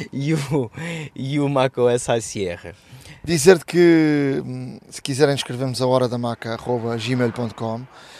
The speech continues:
Speaker 2: Eh, devem seguir este podcast, eh, através do nosso blog, a hora da maca ponto wordpress ponto com. Estamos nas redes sociais e estaremos aqui sempre, pelo menos de quinze em quinze dias,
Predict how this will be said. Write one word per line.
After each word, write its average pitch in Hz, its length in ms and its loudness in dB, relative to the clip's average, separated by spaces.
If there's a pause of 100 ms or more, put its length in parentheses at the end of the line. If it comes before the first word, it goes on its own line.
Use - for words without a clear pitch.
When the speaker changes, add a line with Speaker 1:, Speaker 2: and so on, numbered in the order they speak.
(180)
Speaker 2:
Eh, 127 100 -4
devem 151 340 8
seguir 139 260 -2
este 139 160 -2
podcast, - 720 -4 (440)
eh, 120 480 -4 (100)
através 120 440 -4
do 117 100 -6
nosso 120 240 -8
blog, 117 400 -4 (500)
a 120 80 -2
hora 120 240 2
da 120 140 -4
maca 113 520 -8 (720)
ponto 127 360 -2
wordpress 120 460 -6
ponto 110 220 -12
com. 113 320 -8 (280)
Estamos 139 300 -4
nas 131 160 -4
redes 120 240 -6
sociais 117 760 -8 (200)
e 269 60 -12
estaremos 170 440 0
aqui 151 240 -6
sempre, 143 480 -2 (600)
pelo 127 140 -4
menos 127 260 -4
de 113 100 -10
quinze 117 380 -6
em 113 80 -8
quinze 107 280 -12
dias, 113 400 -12